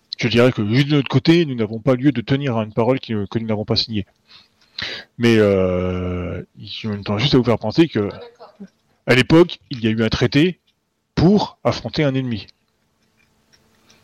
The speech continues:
Speaker 1: Et que visiblement cet ennemi est revenu. C'est tout.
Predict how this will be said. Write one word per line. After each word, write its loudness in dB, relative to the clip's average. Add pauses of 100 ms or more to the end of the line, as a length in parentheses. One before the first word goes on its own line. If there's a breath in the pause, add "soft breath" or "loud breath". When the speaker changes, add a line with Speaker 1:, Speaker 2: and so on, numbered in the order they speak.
(680)
Speaker 1:
Et -8
que -2
visiblement 0
cet -2
ennemi -2
est 4
revenu. -2 (2250)
C'est 4
tout. 2